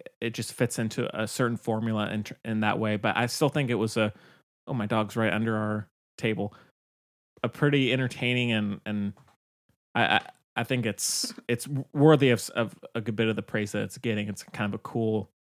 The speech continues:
Speaker 1: under the
Speaker 2: It's
Speaker 1: radar
Speaker 2: so
Speaker 1: a little
Speaker 2: neat.
Speaker 1: bit. It's not overly flashy or anything, and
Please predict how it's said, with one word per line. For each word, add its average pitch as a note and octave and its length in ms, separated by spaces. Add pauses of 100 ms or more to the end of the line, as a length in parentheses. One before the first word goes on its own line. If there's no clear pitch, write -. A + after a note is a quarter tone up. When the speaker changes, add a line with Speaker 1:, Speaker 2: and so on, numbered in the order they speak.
(1160)
Speaker 1:
under C3 220
the A2 60
Speaker 2:
It's G#2 60
Speaker 1:
radar G#2 400
Speaker 2:
so G#2 100
Speaker 1:
a - 60
little G#2+ 180
Speaker 2:
neat. G2 40
Speaker 1:
bit. G#2 240 (880)
It's - 160
not A#2+ 300
overly A#2 380
flashy G#2 560
or G#2 80
anything, G#2 440
and G2 300